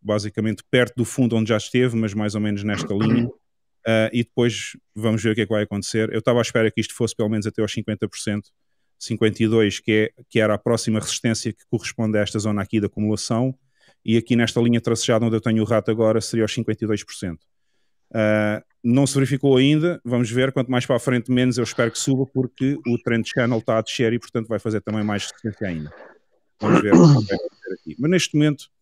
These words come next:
neste momento, como estamos em sideways, é normal que a dominância nem suba nem deixa e também continua a fazer aqui este range,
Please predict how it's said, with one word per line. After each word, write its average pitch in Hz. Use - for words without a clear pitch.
neste 139
momento, 139
como 139
estamos 135
em 131
sideways, 123
é 123
normal 113
que 120
a -
dominância 113
nem 113
suba 120
nem 104
deixa 107
e 101
também 107
continua 107
a -
fazer 104
aqui 104
este 101
range, 104